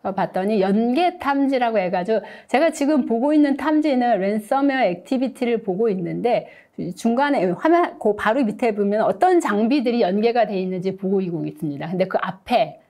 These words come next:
그리고 뒤를 보시면은 연계 행위들이 있습니다. 즉 저희가 내부에 공격자가 내부에 침투해가지고 미드 게임 단계에서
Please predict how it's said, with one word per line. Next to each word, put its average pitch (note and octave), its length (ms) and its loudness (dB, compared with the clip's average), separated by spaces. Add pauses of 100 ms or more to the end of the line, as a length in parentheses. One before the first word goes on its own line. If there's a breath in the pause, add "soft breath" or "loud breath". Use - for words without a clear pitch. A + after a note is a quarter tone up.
(240 soft breath)
그리고 G#3+ 140 -2
뒤를 A#3 280 -2
보시면은 G3 640 -2
연계 A3 380 0
행위들이 B3+ 600 2
있습니다. D#3 480 -6
즉 B3 200 0 (240 loud breath)
저희가 G3+ 260 0
내부에 C4+ 760 2
공격자가 A3+ 600 0
내부에 A#3+ 540 2
침투해가지고 B3+ 920 -2
미드 B3+ 360 -2
게임 C#4+ 280 0
단계에서 F3+ 680 -4